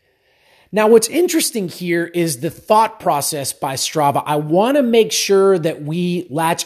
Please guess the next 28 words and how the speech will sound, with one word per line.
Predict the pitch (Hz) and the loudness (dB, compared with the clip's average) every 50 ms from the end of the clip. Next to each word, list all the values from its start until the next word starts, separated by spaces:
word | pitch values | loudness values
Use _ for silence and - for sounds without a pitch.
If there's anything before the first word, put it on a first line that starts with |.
| - | -8
on | - 143 151 156 151 147 | -6 -4 -4 -2 -4 -4
to | - - 143 | -4 -6 -6
this | 120 107 131 110 - - - | -6 -6 -8 -8 -8 -8 -10
because | - _ 185 175 160 - - - 233 233 233 214 196 180 | -8 _ -8 -8 -8 -6 -2 0 4 4 6 4 4 2
here's | - - 208 226 220 214 | -2 -2 0 0 0 2
what's | 208 233 220 226 - | 2 0 0 0 -2
happened | 190 190 190 190 - 196 185 175 - | -4 -4 -4 -4 -4 -4 -4 -4 0
over | 175 180 175 160 165 160 | 0 0 2 2 0 -2
time. | 165 - - - 185 170 147 120 107 - _ _ _ _ _ _ _ _ _ _ _ _ - - - - - _ - | -4 -8 -10 -8 -6 -6 -6 -8 -10 -14 _ _ _ _ _ _ _ _ _ _ _ _ -20 -20 -20 -20 -20 _ -4
As | 127 127 120 | -2 -2 0
Strava | - - - - 175 156 170 196 190 214 214 220 220 196 - | -2 -2 -2 0 2 2 4 4 4 4 4 4 4 2 0
has | - 151 151 131 120 | -2 -6 -6 -6 -4
been | 113 170 170 175 | -4 -4 -4 -2
out | 180 185 180 170 | -4 -4 -6 -6
for | - 156 151 139 | -6 -8 -6 -4
longer | 123 131 131 135 151 175 180 196 208 208 | -2 -2 -2 0 0 0 2 2 2 2
and | 208 208 214 214 | 2 0 0 2
longer, | 214 214 214 226 220 202 170 156 156 170 185 | 4 6 6 6 4 2 0 0 0 0 -2
more | 180 151 143 139 143 151 160 170 | -2 -4 -6 -4 -2 -2 -2 -2
people | 165 170 185 180 185 185 175 170 | -2 -4 -6 -6 -4 -4 -4 -2
ride | 156 156 156 160 170 156 143 | -2 -4 -4 -4 -4 -6 -6
the | 165 | -6
segments. | - - 254 233 214 180 160 127 107 - - - - - - - _ _ _ _ _ _ - | -6 -4 -4 -4 -4 -4 -6 -8 -6 -6 -6 -6 -6 -6 -8 -12 _ _ _ _ _ _ -8
More | 120 131 139 | -6 -6 -4
people | 143 170 175 170 - 180 170 | -4 -4 -4 -2 0 0 2
run | 160 180 202 214 214 202 | 4 4 4 4 4 2
the | 170 | 0
segments. | - - 170 139 107 117 113 104 - - - - - - | 0 -2 -4 -6 -8 -10 -14 -12 -10 -8 -8 -8 -10 -16